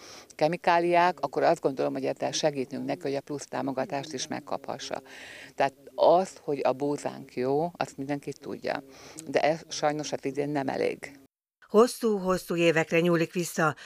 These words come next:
Speaker 2: a Gabonakutató és a Hódagró Z R T együttműködése,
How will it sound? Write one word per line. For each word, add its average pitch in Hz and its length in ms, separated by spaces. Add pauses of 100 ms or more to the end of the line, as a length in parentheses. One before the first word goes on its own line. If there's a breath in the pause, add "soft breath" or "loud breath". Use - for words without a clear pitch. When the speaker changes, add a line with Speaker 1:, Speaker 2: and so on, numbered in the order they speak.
(140)
Speaker 2:
a 160 200
Gabonakutató 180 920
és 202 240
a 202 80
Hódagró 165 580
Z 143 100
R 151 220
T - 80
együttműködése, 151 1000